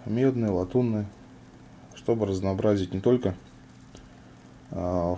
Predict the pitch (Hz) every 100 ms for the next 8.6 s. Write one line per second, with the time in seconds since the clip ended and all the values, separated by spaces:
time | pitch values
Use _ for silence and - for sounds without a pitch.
0 | - 101 92 85 85 - - 117 127 101
1 | 110 113 101 95 95 107 98 95 95 90
2 | - - - - 143 120 98 101 98 85
3 | - - 101 85 - 80 85 78 - 73
4 | - - - - - - - - - -
5 | - 87 101 113 113 82 76 80 90 82
6 | 78 85 - 101 92 90 87 110 101 -
7 | 92 85 85 95 85 87 85 82 85 -
8 | 82 87 - 92 80 -